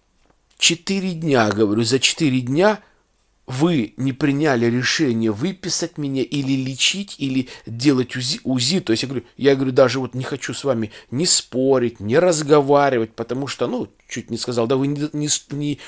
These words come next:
достойны этого. Ну, не стал хамить.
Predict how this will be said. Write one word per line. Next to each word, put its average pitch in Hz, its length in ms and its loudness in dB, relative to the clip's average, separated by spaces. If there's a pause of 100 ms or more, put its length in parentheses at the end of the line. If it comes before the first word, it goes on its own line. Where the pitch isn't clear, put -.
(120)
достойны 127 540 2
этого. 76 440 -8 (300)
Ну, 185 260 -4 (680)
не 135 100 -2
стал 143 300 2
хамить. 101 520 -6